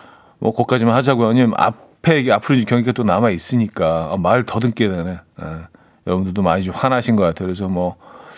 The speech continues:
어제 경기에 대해서 많이도 올려주고 계신데 아 진짜, 예. 진짜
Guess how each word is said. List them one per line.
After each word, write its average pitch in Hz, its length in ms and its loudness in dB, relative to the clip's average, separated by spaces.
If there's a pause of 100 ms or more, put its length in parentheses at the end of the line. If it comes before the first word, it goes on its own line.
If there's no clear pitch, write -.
(220)
어제 104 200 -8
경기에 110 340 0
대해서 110 360 0
많이도 110 320 0
올려주고 104 380 2
계신데 95 500 -2 (680)
아 87 400 0
진짜, 82 480 -4 (360)
예. 82 300 0 (1400)
진짜 - 220 -4